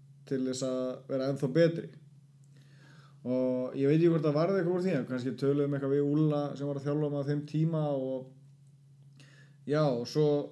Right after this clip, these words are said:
eh, er held ég fyrsta æfingarnar hann í U sextán eða eitthvað á þessum svipum tíma og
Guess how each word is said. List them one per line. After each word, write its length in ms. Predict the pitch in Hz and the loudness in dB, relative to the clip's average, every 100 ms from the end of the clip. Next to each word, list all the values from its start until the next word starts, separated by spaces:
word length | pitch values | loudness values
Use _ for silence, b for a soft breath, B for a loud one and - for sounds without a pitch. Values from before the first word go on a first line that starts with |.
| - _ - | -14 _ -10
eh, 480 | 139 135 135 135 - | -6 -4 -6 -8 -6
er 180 | 143 | -4
held 140 | 135 127 | -4 -4
ég 80 | 156 | -4
fyrsta 320 | 156 143 143 | -2 -2 0
æfingarnar 380 | 156 156 147 147 | 0 0 0 -2
hann 80 | 147 | -4
í 20 | |
U 80 | 147 | -4
sextán 800 | - 175 170 - - 165 165 165 | -6 -8 -10 -16 -8 -6 -4 -4
eða 140 | 165 | -4
eitthvað 180 | 160 160 | -4 -4
á 20 | |
þessum 180 | 156 156 | -4 -4
svipum 240 | 165 160 156 | -4 -6 -4
tíma 320 | 170 165 139 | -4 -4 -6
og 140 | 131 | -6